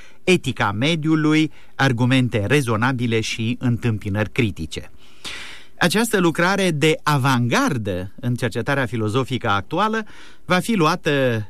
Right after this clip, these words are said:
ca pretext în trei ediții succesive ale emisiunii noastre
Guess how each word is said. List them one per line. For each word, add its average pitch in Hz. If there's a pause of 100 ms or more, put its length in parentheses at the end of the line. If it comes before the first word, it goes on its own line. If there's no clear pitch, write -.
ca 190
pretext 143
în 139
trei 175
ediții 147
succesive 131 (600)
ale 135
emisiunii 139
noastre 233